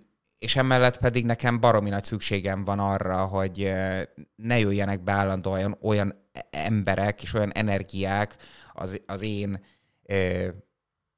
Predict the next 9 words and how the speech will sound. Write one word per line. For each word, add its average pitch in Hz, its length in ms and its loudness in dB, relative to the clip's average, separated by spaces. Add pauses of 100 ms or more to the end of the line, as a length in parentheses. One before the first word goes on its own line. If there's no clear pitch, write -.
(840)
közegembe, 95 1160 -2 (300)
ö, 95 200 -8
terembe, 107 1000 2
akik, - 500 -6 (880)
akik 101 260 -8
ezt 107 160 -2
iszonyú 107 280 -2
komolyan 95 340 -2
megzavarják. 90 960 -6